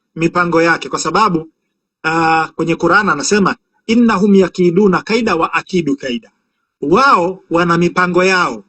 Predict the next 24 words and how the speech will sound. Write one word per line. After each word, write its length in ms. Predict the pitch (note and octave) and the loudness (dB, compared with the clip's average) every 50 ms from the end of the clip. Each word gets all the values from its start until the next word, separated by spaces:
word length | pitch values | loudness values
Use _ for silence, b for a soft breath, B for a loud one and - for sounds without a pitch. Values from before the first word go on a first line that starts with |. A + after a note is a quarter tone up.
| _ _ _ _ _ - | _ _ _ _ _ -6
na 160 | D3+ D3 D3 | -4 -2 -2
mimi 480 | D3 E3 G#3 B3+ C4 G#3+ F3 D3+ D3+ E3+ | 2 2 2 4 4 4 2 0 -2 -8
nina 280 | F3 D#3 D3 D3 C#3+ C#3 | -8 -10 -8 -6 -6 -6
mipango 420 | C#3+ C#3 C#3 C#3+ C#3 C#3 C3+ C3+ | -6 -6 -6 -8 -8 -6 -4 -4
yangu. 340 | C#3 C#3 C3 B2+ B2 A2 - _ _ _ _ _ _ _ _ _ _ _ _ _ - | -2 0 -2 -2 -4 -8 -16 _ _ _ _ _ _ _ _ _ _ _ _ _ -2
Kwa 100 | - G3 | 0 2
hiyo 100 | A3+ A3+ | 2 4
wao 200 | B3+ C#4 C#4 A3+ | 2 2 0 2
si 100 | - A3+ | 0 0
wanafanya 380 | A3 A3 G#3 G#3+ C4+ C#4 C#4 | 0 0 0 -2 -2 -2 0
m-, 400 | B3+ A#3+ B3 B3+ A#3+ B3 A#3+ G#3 _ _ - | 0 0 0 0 -2 -6 -6 -10 _ _ -2
mishemishe 560 | G3+ A3+ A3 - A3+ A3+ A#3 A3+ - A#3+ A3 | 0 0 2 2 2 2 2 0 0 0 0
zao, 240 | G3 A3+ B3 B3 B3 | 0 0 0 0 0
mipango 440 | B3 A#3+ F#3+ A3+ A3+ A3 A3 A3 A#3 | -2 -4 -2 -2 -2 0 2 0 2
yao, 240 | B3 B3 B3 B3 A#3+ | 2 2 2 2 0
nini, 200 | B3 B3 A#3+ A#3+ | 0 -2 -2 -2
kila 220 | - A#3 G#3+ F#3 | -2 -2 -2 -2
kitu. 280 | - - F3 D3 - _ _ _ _ _ _ _ _ _ - | -2 -4 -6 -6 -8 _ _ _ _ _ _ _ _ _ -4
Ila 200 | - A#3+ A#3+ A3 | -2 -2 -2 -2
Mungu 220 | A3+ B3+ A3+ A3+ | -2 -2 -2 -2
tayari 260 | - A3 A3+ A#3+ A3+ | 0 0 0 0 0
ana 140 | G#3 F#3 F3+ | 0 0 0
mipango 380 | F3+ F3+ F3 F#3 F3+ F3 F3 F#3 | 0 0 0 0 -2 0 0 0
yake. 420 | G3 F#3+ F3 - C#3 C3+ B2 - | 0 0 -2 -4 -6 -6 -6 -6